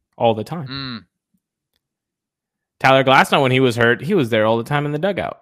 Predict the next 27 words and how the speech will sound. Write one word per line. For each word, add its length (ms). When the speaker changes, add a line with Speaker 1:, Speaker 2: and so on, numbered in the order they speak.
Speaker 1:
Why 180
wasn't 320
Mi-, 140
Mike 200
Zunino 440
in 60
the 80
dugout 440
when 180
he 120
was 180
hurt? 220
Um, 720
I 40
mean, 140
yeah, 220
Speaker 2:
Yeah. 60
Speaker 1:
some 280
guys 300
take, 340
take 420
injuries 480
different, 600
and, 600
and 240
they 100
might, 400